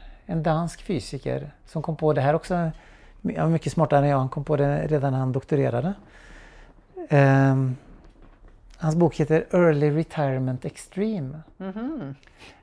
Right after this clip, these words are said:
Speaker 1: Eh, jag ska, jag har intervjuat honom också i boken.
Speaker 2: Just det.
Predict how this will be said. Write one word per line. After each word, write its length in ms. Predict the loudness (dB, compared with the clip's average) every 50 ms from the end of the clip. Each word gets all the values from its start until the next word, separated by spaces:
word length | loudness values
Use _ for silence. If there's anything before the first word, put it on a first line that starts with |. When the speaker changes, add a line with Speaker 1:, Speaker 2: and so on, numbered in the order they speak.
| -14 -10
Speaker 1:
Eh, 420 | -6 -4 -2 -2 -2 -2 -2 -4 -4 -6 -8 -12 -14 -18 -18 -16 -12
jag 80 | -12 -8
ska, 200 | -2 0 0 0 0
jag 100 | 0 0
har 60 | 0 2
intervjuat 400 | 2 0 2 2 2 2 2 0
honom 180 | -2 -2 -2
också 180 | -4 -4 -6 -6
i 40 | -4
boken. 380 | -4 -4 -6 -6 -10 -10 -10 -10 -8
Speaker 2:
Just 280 | -8 -8 -8 -8 -8
det. 160 | -10 -10 -10